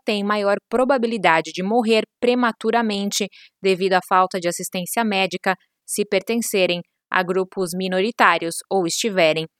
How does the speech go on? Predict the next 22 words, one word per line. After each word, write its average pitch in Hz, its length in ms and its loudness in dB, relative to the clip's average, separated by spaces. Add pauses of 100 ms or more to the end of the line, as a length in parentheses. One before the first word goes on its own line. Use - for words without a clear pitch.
(160)
em 180 180 -2
áreas 180 340 2
de 165 120 -6
conflito. 196 720 -2 (420)
Para 190 160 4
a - 20 2
diretora 196 460 0
do 190 180 -2
unfpa 220 600 0
em 233 160 -2
Londres, 202 480 -2 (180)
Mônica 180 380 -2
Ferro, 185 440 2 (320)
a 180 80 0
incapacidade 202 720 2
do 208 120 0
mundo 247 460 0
de 240 140 0
chegar 226 400 2
aos 226 180 2
mais 220 360 0
marginalizados 226 1120 2